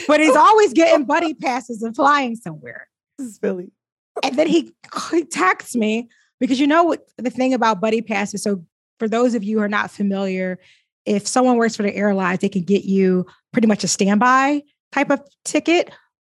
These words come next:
Speaker 1: So if there's room on the flight, you get to fly. And it's a very, you know, so for my cousin, he gets to do that for free because he has so
Speaker 2: Yes.
Speaker 1: many people who work,
Speaker 2: Work
Speaker 1: like
Speaker 2: for the
Speaker 1: his,
Speaker 2: airline.
Speaker 1: yeah, like
Speaker 2: Cousin
Speaker 1: his,
Speaker 2: Philly, everybody works
Speaker 1: his,
Speaker 2: for the airline.
Speaker 1: his
Speaker 2: Mm-hmm.
Speaker 1: mother, his cousin,
Speaker 2: <laughs>
Speaker 1: everybody, his father, friend, sister, brother, mother,
Speaker 2: Yes.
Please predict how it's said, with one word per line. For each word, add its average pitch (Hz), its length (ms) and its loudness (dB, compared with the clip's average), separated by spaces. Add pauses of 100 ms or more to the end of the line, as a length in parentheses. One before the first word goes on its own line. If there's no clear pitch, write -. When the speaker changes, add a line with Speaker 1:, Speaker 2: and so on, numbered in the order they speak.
(120)
Speaker 1:
So 208 420 0
if 214 140 -4
there's 214 220 2
room 247 280 0
on 269 100 0
the 208 80 -2
flight, 220 600 -4
you 202 140 -2
get 208 160 -2
to 202 60 -6
fly. 190 360 -2
And 180 120 0
it's 185 120 -2
a 190 40 -2
very, 202 640 0 (180)
you 208 80 -4
know, 185 200 -2 (200)
so 190 200 -2
for 190 120 -2
my 185 120 -2
cousin, 285 280 0
he 226 60 2
gets 214 140 -2
to 190 60 -8
do 180 120 -6
that 165 160 -6
for - 100 -16
free 180 380 -10
because - 300 -10
he 190 60 -6
has 180 100 -6
so 147 60 -2
Speaker 2:
Yes. 165 60 -2
Speaker 1:
many 185 120 -4
people 175 380 -4
who 175 300 -4 (360)
work, 185 340 -4
Speaker 2:
Work 147 140 -2
Speaker 1:
like 190 80 -4
Speaker 2:
for 156 60 -2
the 156 60 0
Speaker 1:
his, 156 120 0
Speaker 2:
airline. 147 380 -6
Speaker 1:
yeah, 208 180 0
like 180 60 -2
Speaker 2:
Cousin 156 80 -4
Speaker 1:
his, 180 80 -2
Speaker 2:
Philly, 151 200 0
everybody 151 300 -2
works 147 140 0
Speaker 1:
his, 220 60 0
Speaker 2:
for 151 60 -4
the 151 60 -2
airline. 147 300 -6
Speaker 1:
his 240 160 2
Speaker 2:
Mm-hmm. 226 80 2
Speaker 1:
mother, 233 480 4
his 220 180 0
cousin, 226 640 2
Speaker 2:
<laughs> - 0 -
Speaker 1:
everybody, 202 400 0
his 190 120 -4
father, 247 400 0
friend, 240 380 0
sister, 247 340 -4
brother, 226 340 2
mother, 220 260 2
Speaker 2:
Yes. 156 300 0